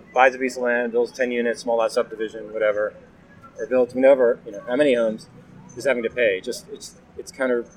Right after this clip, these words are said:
counterproductive. Um, now, part of the reason why is in California, we have a s-,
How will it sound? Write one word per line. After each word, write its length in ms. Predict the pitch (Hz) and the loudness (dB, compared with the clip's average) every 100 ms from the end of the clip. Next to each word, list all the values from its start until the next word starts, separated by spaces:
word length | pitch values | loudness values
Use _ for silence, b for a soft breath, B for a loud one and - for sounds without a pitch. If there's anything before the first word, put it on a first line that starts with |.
| - | -12
counterproductive. 640 | 123 117 113 107 - 104 95 - - - - - - - | -8 -8 -6 -6 -6 -10 -12 -18 -20 -20 -20 -20 -20 -14
Um, 280 | 107 104 107 - - - | -10 -10 -12 -20 -20 -8
now, 80 | 135 | -6
part 240 | - 175 | 2 4
of 60 | 190 | 6
the 60 | 165 | 6
reason 360 | 156 143 135 | 4 0 0
why 160 | 127 127 | 2 2
is 100 | 120 | 2
in 60 | |
California, 800 | 117 135 131 - 143 135 127 120 120 - - - | 0 2 2 2 0 4 4 2 -2 -12 -20 -12
we 80 | 135 | -4
have 160 | 117 113 | 0 0
a 40 | |
s-, 260 | 104 - | -4 -12